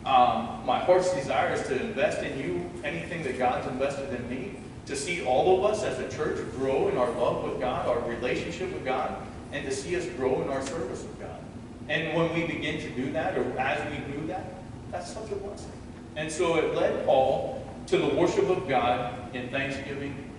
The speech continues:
and rejoicing. Paul is so grateful of their stand for Christ.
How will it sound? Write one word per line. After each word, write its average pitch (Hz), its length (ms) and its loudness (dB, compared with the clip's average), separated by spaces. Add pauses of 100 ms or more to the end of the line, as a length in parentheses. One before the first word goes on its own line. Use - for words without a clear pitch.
(240)
and 113 180 -8
rejoicing. 110 500 -8 (1080)
Paul 190 220 10
is - 120 6
so 185 180 12
grateful 139 540 4
of 120 60 -2
their 120 140 2
stand 147 380 -4
for 127 140 -2
Christ. 135 360 0